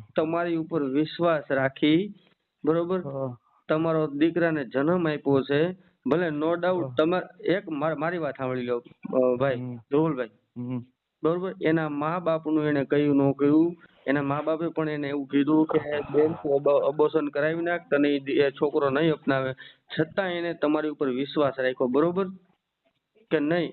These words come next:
Speaker 1: મને
Speaker 2: હમ.
Speaker 1: આજે નહીં તો કાલે મને અપનાવશે જ. આજે એને તમારા દીકરાને જન્મ આપ્યો, દોઢ
Speaker 2: ના
Speaker 1: વર્ષનો
Speaker 2: અપનાવે યાર,
Speaker 1: પૂરતો
Speaker 2: કઈ
Speaker 1: દીકરો
Speaker 2: રીતે
Speaker 1: છે.
Speaker 2: અપનાવે? ના પાડતો તો હું તો ચોખ્ખી કે ના લાવતી. આ તો બધું પછી થયું. ઈ વાત કરો તમે.
Speaker 1: એટલે હું, હું, હું?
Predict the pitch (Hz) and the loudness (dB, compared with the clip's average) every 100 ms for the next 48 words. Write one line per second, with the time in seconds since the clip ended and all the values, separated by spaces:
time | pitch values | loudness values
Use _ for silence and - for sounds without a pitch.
0 | - 139 156 143 160 175 170 165 160 165 | -2 0 0 0 -2 0 0 0 -2 -2
1 | 160 151 156 170 - _ 156 185 160 123 | -4 -6 -4 -4 -6 _ -2 0 -2 -4
2 | 123 - - _ _ - 151 165 175 170 | -12 -14 -16 _ _ -4 -2 -2 -2 2
3 | 160 165 160 143 143 156 151 135 - 160 | 2 2 -2 -4 0 0 0 -4 0 2
4 | 160 143 143 147 143 143 156 151 117 123 | 0 -6 0 0 4 2 2 -2 -6 -6
5 | 139 139 147 160 135 - - 120 175 170 | -6 -2 2 4 4 -2 -2 -2 0 2
6 | 131 117 117 117 113 110 107 101 104 104 | 0 0 -6 -6 -6 -4 -6 -8 -12 -10
7 | 107 117 123 123 120 123 120 117 117 107 | -8 -6 -6 -6 -6 -6 -6 -6 -6 -6
8 | - 113 - 123 113 107 110 107 104 101 | -8 -10 -10 -8 -8 -8 -8 -8 -8 -12
9 | - 104 107 107 107 98 113 107 104 104 | -16 -12 -10 -8 -10 -10 -10 -10 -12 -10
10 | 110 95 - 92 95 _ _ 113 120 101 | -12 -12 -16 -18 -20 _ _ -14 -12 -10
11 | 95 - 90 92 _ 92 90 92 _ 147 | -14 -18 -18 -18 _ -18 -18 -20 _ 0
12 | 151 143 175 180 190 180 220 | 0 2 4 4 4 2 0